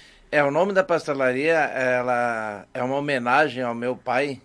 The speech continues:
que o nome dele era Adelvino, Adelvino Lazarotto. Mas pouquíssimas pessoas <clears throat> conheciam, <clears throat> conheciam ele pelo nome exato de Adelvino.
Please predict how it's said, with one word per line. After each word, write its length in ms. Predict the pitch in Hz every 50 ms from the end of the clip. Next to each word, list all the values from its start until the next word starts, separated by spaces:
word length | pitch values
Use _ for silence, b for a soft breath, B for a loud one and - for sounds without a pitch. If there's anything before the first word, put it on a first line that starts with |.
| _ _ _
que 80 | - 127
o 60 | 117
nome 240 | 120 123 127 127 120
dele 260 | 110 123 127 127 131
era 200 | 131 127 131 135
Adelvino, 800 | 135 127 120 139 147 143 123 110 107 127 147 151 135 110 101 - _ _ _ -
Adelvino 500 | 120 120 127 135 123 117 135 151 156 147
Lazarotto. 680 | 147 147 143 131 147 147 143 127 120 113 - - - _ _ _ b b b b b b b b b
Mas 600 | 120 131 139 147 147 147 135 - - - - - b b b b b b b b b b -
pouquíssimas 720 | - 165 151 - - 202 220 208 - 196 202 202 180 175
pessoas 680 | - 165 160 139 - - 147 170 180 156 135 - - - _ _ - -
<clears throat> 560 | 170 165 131 - 175 - _ _ - - -
conheciam, 640 | - 160 165 175 160 - - - - 202 185 156 - - b b b b b b b b b -
<clears throat> 400 | - - 208 190 175 147 123 113 -
conheciam 420 | - 143 151 147 - - 165 156
ele 180 | 151 160 165 165
pelo 320 | - - 160 170 185 196
nome 460 | 190 165 156 160 165 160 147 127 98 - - -
exato 500 | - 143 135 123 110 131 135 143 139 151
de 320 | 139 139 156 156 156 147 120
Adelvino. 640 | 135 143 147 139 160 160 143 131 131 127 113 107 95